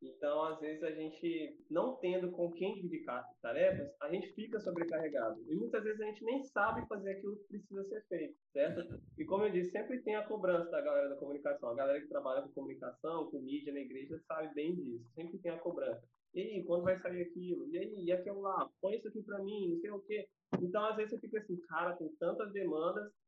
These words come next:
Speaker 1: mas assim, é, eu não sei fazer isso aqui, então tem que esperar fulano fazer isso aqui.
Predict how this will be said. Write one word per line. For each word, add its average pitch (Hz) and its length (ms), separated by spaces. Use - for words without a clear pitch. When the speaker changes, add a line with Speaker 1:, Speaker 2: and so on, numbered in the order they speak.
Speaker 1:
mas 151 160
assim, 175 560
é, 131 480
eu 156 60
não 220 160
sei 220 140
fazer 175 240
isso 170 120
aqui, 165 280
então 165 260
tem 165 100
que - 80
esperar 151 340
fulano 170 280
fazer 170 200
isso 156 140
aqui. 143 340